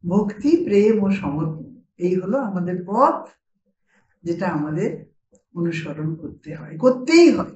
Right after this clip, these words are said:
এছাড়া আমাদের অন্য গতি নেই। তবুও যারা নিজেদের ক্ষতবিক্ষত করে ভগবানকে পাওয়ার কথাতে বিশ্বাস করে, এই তো আমাদের তো, আমি যেখানে থাকি পন্ডিচেরিতে কুর্চেকুপ্পম জায়গাটা, আমার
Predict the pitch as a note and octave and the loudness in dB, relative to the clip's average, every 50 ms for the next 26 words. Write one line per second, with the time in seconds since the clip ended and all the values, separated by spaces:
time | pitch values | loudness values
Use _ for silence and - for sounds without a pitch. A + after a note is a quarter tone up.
0 | - - F#3+ - - G3 G3 - A3+ G3 F3+ F3 F3+ F#3 G#3+ A3 G#3 F#3 F3+ F3 | -10 -6 -6 -4 -2 0 2 2 2 2 2 0 0 0 0 -2 -2 -2 -2 -2
1 | G#3+ A#3+ A3+ B3+ B3+ B3+ C#4+ C#4 B3 G3+ - - - - - _ _ _ _ _ | 0 0 0 0 -2 0 0 0 0 -2 -2 -6 -10 -12 -18 _ _ _ _ _
2 | _ _ _ _ _ _ _ _ _ _ _ _ _ _ _ _ _ _ _ _ | _ _ _ _ _ _ _ _ _ _ _ _ _ _ _ _ _ _ _ _
3 | _ _ - D4+ G4+ A4+ A#4 F#4+ A3 G3 F#3 F#3 F#3+ G3+ G3 A3 A3+ A3 G#3+ G#3 | _ _ 0 2 4 6 6 6 6 6 4 4 4 4 4 4 2 2 2 0
4 | G3+ G#3+ A3 A3 A#3+ B3 B3 - - G#3 G3 F#3+ G#3+ G#3+ A#3 A3+ - - - C#4 | 0 0 0 0 0 0 -2 -2 -2 -2 0 0 0 0 -2 -4 -6 -2 -2 -2
5 | C#4 D#4+ - - A#3+ A3 G3+ G#3 G#3 G#3 G3 F#3 F3 E3+ E3+ F3 F#3 F#3 G3+ G3 | -2 -2 -4 0 0 2 4 4 4 4 2 0 0 0 0 -2 -2 -2 -4 -6
6 | B3 - A3+ G#3 G3 F#3+ G3 G3 G3 G3+ G3 F#3+ G3 G3 F#3+ F#3 F#3 F#3+ - _ | -6 -4 -2 -2 0 0 0 -2 -4 -6 -8 -8 -6 -6 -4 -4 -6 -8 -12 _
7 | _ _ _ _ _ _ _ - A3+ A3+ A3 A#3+ A#3 - - - G3 F#3 - - | _ _ _ _ _ _ _ -4 -2 0 2 0 0 0 -2 -6 -8 -10 -12 -14
8 | - - - - - G3+ F#3 - _ _ _ _ _ _ _ _ _ _ _ _ | -16 -16 -16 -16 -14 -14 -16 -16 _ _ _ _ _ _ _ _ _ _ _ _
9 | _ _ _ _ _ _ _ _ _ _ _ _ G3+ - _ _ _ _ _ A3+ | _ _ _ _ _ _ _ _ _ _ _ _ -20 -20 _ _ _ _ _ -10
10 | G#3+ G#3+ - C4+ A#3 G3 F3 F3 F#3 G3 G#3 G#3+ G#3+ - - A3 G3 F#3 F#3 G3 | -8 -8 -6 -6 -6 -6 -6 -6 -4 -2 0 -2 -2 -2 -6 -6 -6 -6 -4 -4
11 | G3 G3+ G3 G#3 A3 A#3 G#3 - F3+ F3 - A3+ G#3 - F#3 F3+ E3+ E3 D#3 - | -4 -6 -6 -6 -6 -6 -6 -6 -6 -4 -4 -6 -6 -6 -6 -6 -4 -6 -6 -6
12 | F3 E3+ E3 - A3 A3 - G#3 F#3 F3 D#3 F3 E3 D#3 E3+ D#3 D#3 E3 E3+ E3 | -6 -6 -6 -6 -8 -8 -6 -6 -6 -6 -4 -6 -6 -6 -6 -6 -6 -8 -8 -8
13 | E3+ E3+ E3+ D#3 D3+ D3+ D#3+ D#3 G#3 G3+ F#3 F3+ F#3 G3+ | -6 -6 -6 -6 -6 -8 -8 -6 -6 -6 -4 -4 -4 -4